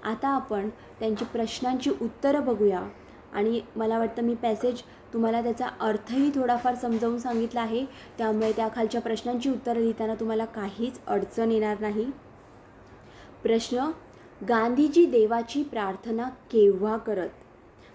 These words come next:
पहिला प्रश्न आहे, गांधीजी देवाची प्रार्थना केव्हा करत?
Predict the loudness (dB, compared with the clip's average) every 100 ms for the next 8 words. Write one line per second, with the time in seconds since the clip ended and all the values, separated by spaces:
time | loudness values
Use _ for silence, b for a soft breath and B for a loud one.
0 | 2 4 4 2 -2 -2 -2 -2 -4 -4
1 | -2 0 2 2 2 0 -2 6 6 6
2 | 0 -4 -10 -6 -6 -6 -8 -6 -6 -6
3 | -6 2 2 4 0 -2 -4 -4